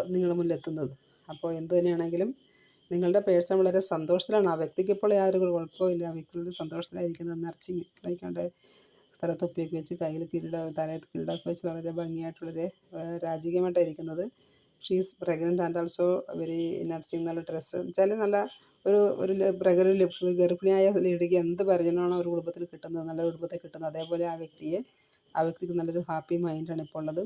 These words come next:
നിങ്ങളിലേക്ക് എത്രയും വേഗം തന്നെ പാഞ്ഞു വരുന്നതാണ്. നിങ്ങൾ വേഗത്തിലേക്ക് നിങ്ങൾക്ക് വരുന്നുണ്ട്. നിങ്ങളത് ബുദ്ധിപൂർവ്വം പെരുമാറുക. ആ വ്യക്തി ജീവിതത്തിൽ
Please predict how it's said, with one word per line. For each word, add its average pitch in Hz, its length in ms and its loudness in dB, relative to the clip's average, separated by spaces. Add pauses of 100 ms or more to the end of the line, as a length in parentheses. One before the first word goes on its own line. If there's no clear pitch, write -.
(320)
നിങ്ങളിലേക്ക് 196 440 4
എത്രയും 202 300 2
വേഗം 240 200 4
തന്നെ 254 220 4
പാഞ്ഞു 175 260 4
വരുന്നതാണ്. 156 300 -2
നിങ്ങൾ 160 180 -4 (120)
വേഗത്തിലേക്ക് 170 600 0 (440)
നിങ്ങൾക്ക് 185 360 2
വരുന്നുണ്ട്. 175 440 2 (180)
നിങ്ങളത് 170 360 0
ബുദ്ധിപൂർവ്വം 170 400 2
പെരുമാറുക. 185 460 6 (800)
ആ 147 80 0 (100)
വ്യക്തി 160 220 0 (100)
ജീവിതത്തിൽ 175 300 4